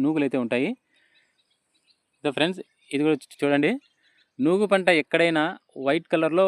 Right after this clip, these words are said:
వస్తది పువ్వు. ఇ-, ఇది ఎట్లుంది? వైలెట్ రంగులో ఉంది ఈ పువ్వు. నూగు పంటే, కానీ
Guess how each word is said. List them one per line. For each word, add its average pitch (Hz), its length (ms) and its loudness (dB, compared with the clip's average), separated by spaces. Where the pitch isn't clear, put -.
వస్తది 117 280 -6
పువ్వు. 151 200 0
ఇ-, - 180 -18
ఇది 151 140 0
ఎట్లుంది? 165 320 -2
వైలెట్ 151 300 2
రంగులో 147 300 0
ఉంది 131 180 0
ఈ 123 100 -2
పువ్వు. 127 180 -2
నూగు 156 280 -2
పంటే, 165 220 2
కానీ 160 200 0